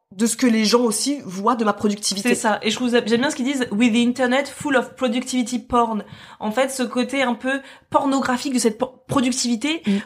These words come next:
Speaker 2: où tout est devenu, euh, euh, "Regardez comment je travaille beaucoup."
Speaker 1: Mm.
Speaker 2: C'est vrai que nous, au début, Isadora et moi, quand on a créé notre, euh, chaîne YouTube avec, euh, les vlogs entrepreneurs, parce qu'au début, il n'y en avait pas des vlogs entrepreneurs, euh, il y a cinq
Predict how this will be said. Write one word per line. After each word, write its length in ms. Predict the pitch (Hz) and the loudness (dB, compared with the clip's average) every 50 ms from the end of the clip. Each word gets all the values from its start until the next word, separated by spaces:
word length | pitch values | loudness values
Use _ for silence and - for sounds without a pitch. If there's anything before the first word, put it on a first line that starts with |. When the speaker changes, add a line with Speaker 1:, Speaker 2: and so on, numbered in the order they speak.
| - - | -6 -2
Speaker 2:
où 260 | - 277 302 311 302 - - - - | 0 2 2 2 0 -4 -16 -12 -2
tout 340 | - 403 415 466 - - 339 | 2 2 2 2 2 0 0
est 80 | 330 269 | 0 2
devenu, 420 | 240 240 247 285 285 269 294 339 392 427 415 - - - - _ - | 0 0 0 0 2 2 2 0 -2 -2 -6 -14 -20 -20 -14 _ 0
euh, 440 | 269 269 254 247 240 247 247 240 233 208 - _ _ - - | 2 4 4 4 2 2 0 -2 -4 -6 -10 _ _ -6 0
euh, 120 | 214 247 247 | 2 2 2
"Regardez 540 | 233 226 330 330 262 302 294 269 262 311 302 | 4 2 2 2 2 0 0 0 -2 -2 0
comment 200 | - 294 254 262 | 0 0 0 0
je 80 | 247 | 0
travaille 360 | - - - 247 247 247 247 214 | -2 -2 -2 0 2 4 4 4
beaucoup." 600 | 202 262 254 - - 233 214 208 - 311 311 311 | 4 2 0 0 2 4 6 6 6 4 4 0
Speaker 1:
Mm. 60 | - - - - | -2 -10 -16 -14
Speaker 2:
C'est 120 | - - 262 | -8 -4 -2
vrai 100 | 339 - | -2 -2
que 100 | - 311 | -2 -2
nous, 140 | 262 311 381 | 0 0 0
au 80 | 392 | 0
début, 380 | 262 254 247 214 240 285 339 370 | 2 0 0 0 -2 -4 -4 -4
Isadora 320 | - 240 233 220 233 226 240 | -2 -2 -2 0 0 0 2
et 40 | |
moi, 180 | 240 262 320 359 | 2 2 0 0
quand 160 | - 277 254 | -2 -4 -2
on 80 | 240 233 | 0 -2
a 60 | 220 214 | -2 -2
créé 260 | - - - 294 294 | -2 -4 -4 -2 -2
notre, 340 | 277 240 240 - - - 233 | -2 -2 -2 -4 -4 -2 0
euh, 320 | 214 208 202 196 196 196 - - - | 0 0 0 -2 -4 -4 -6 -4 -2
chaîne 180 | - 277 254 | 0 2 4
YouTube 280 | 262 254 254 - 311 285 | 4 4 2 2 2 2
avec, 280 | 214 185 202 202 - | 2 2 0 0 2
euh, 220 | 226 202 196 190 180 - | 2 2 2 0 0 2
les 120 | 214 208 | 4 4
vlogs 280 | 202 180 214 262 277 262 | 4 4 4 2 4 2
entrepreneurs, 600 | 247 226 - 220 214 - 226 202 220 269 349 - | 2 0 0 -2 0 0 0 0 0 0 -2 -2
parce 120 | - - | -4 -2
qu'au 100 | - 208 | -2 -2
début, 260 | 196 185 208 208 196 - | -2 -2 -4 -6 -6 -2
il 80 | - 208 | 2 4
n'y 40 | 220 | 4
en 40 | 220 | 4
avait 120 | 214 226 | 4 2
pas 180 | - - 247 220 | 2 4 2 4
des 100 | 202 190 | 4 2
vlogs 200 | 185 196 190 190 | 2 2 2 2
entrepreneurs, 520 | 196 - 196 - 208 202 196 202 196 196 | 0 -2 -2 0 2 0 2 2 2 2
euh, 200 | 180 170 170 170 | 2 2 2 0
il 80 | 175 180 | -2 -2
y 80 | 175 | -2
a 140 | 165 165 160 | -2 -4 -4
cinq 300 | 160 - - 220 202 | -4 -2 -2 -2 -2